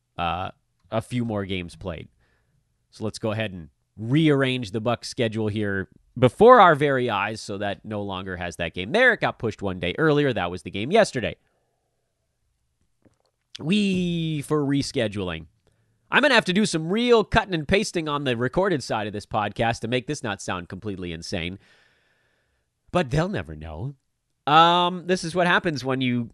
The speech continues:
get weird text messages in the middle of a show and then forget to switch the Excel spreadsheet you were working on. Um, so that's what you're looking at there. Again, my strong preference, if you're looking at streaming stuff, is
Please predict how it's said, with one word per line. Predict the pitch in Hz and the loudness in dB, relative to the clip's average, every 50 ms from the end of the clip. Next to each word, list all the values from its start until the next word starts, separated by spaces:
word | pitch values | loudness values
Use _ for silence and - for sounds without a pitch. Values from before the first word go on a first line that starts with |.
| _ - | _ -2
get | 123 139 135 - | 0 0 0 0
weird | 135 135 139 143 143 127 | 0 0 0 0 0 2
text | - 143 139 - 139 | 2 2 2 2 0
messages | 139 131 131 - 147 147 151 156 147 | 0 0 0 -2 -2 -2 0 -2 0
in | 147 139 | 0 0
the | 135 | 2
middle | 131 135 139 131 123 | 2 2 4 4 2
of | 117 120 | 2 2
a | 123 117 113 113 107 | 0 0 0 -2 -4
show | - - - 147 139 180 233 202 | -6 -2 0 0 2 2 2 2
and | 147 147 147 | 0 0 -2
then | 139 139 143 | -4 -4 -6
forget | 135 - 143 135 135 123 - - | -6 -8 -4 -4 -4 -4 -4 -4
to | 139 127 120 113 113 - - _ _ | -4 -4 -4 -4 -8 -12 -16 _ _
switch | - - - 135 123 - - | -18 -6 -4 -4 -2 -2 -4
the | - 117 110 | -4 -4 -4
Excel | 110 - - 135 120 117 | -4 -4 -2 -2 -2 -2
spreadsheet | - - - 135 135 - - 127 104 | -2 -2 -2 -2 -2 0 -4 -6 -6
you | 85 107 101 | -6 -6 -6
were | 95 | -6
working | 95 101 98 - 104 | -6 -8 -8 -6 -6
on. | 92 78 73 - _ _ _ _ _ _ _ _ _ _ _ _ - | -6 -6 -8 -8 _ _ _ _ _ _ _ _ _ _ _ _ 0
Um, | 165 190 196 196 190 196 196 190 185 - _ _ _ _ _ _ _ _ _ - | 2 4 4 4 4 4 2 0 -2 -10 _ _ _ _ _ _ _ _ _ -8
so | - - 226 220 214 214 | -2 4 6 6 6 6
that's | 190 240 277 277 | 4 2 2 2
what | 311 320 | 2 0
you're | 285 240 | 2 2
looking | 233 233 - 220 190 | 2 2 2 2 0
at | 175 160 151 117 | 0 -2 -2 2
there. | 127 151 139 131 127 131 131 131 - _ _ _ _ _ _ _ _ _ _ _ _ _ _ _ | 2 4 4 4 2 2 0 -4 -6 _ _ _ _ _ _ _ _ _ _ _ _ _ _ _
Again, | 175 185 147 - 233 240 233 226 202 | 0 2 4 4 4 4 4 0 0
my | 180 190 190 | 0 0 0
strong | 185 - - - - 185 208 254 269 294 311 320 320 | 0 0 -4 -8 -6 -4 0 2 4 4 2 0 -4
preference, | 269 - 294 262 269 - - 294 320 330 349 - - - - - _ | 0 2 2 2 2 2 2 2 2 2 -2 -4 -4 -4 -6 -10 _
if | - 185 180 - | 0 0 2 2
you're | 190 190 | 0 0
looking | 196 214 214 - 220 214 214 | 0 0 -2 -2 -2 -2 -2
at | 208 190 - _ _ _ _ | -2 -2 -4 _ _ _ _
streaming | - - - - 185 208 220 233 233 220 | -10 -10 -4 -2 -2 -2 -2 -2 -4 -4
stuff, | - - - 226 214 220 233 - - - _ _ _ _ _ _ _ _ - | -6 -2 2 2 2 2 2 -2 -10 -20 _ _ _ _ _ _ _ _ 0
is | 165 160 165 170 165 147 127 | 2 4 4 4 2 0 -2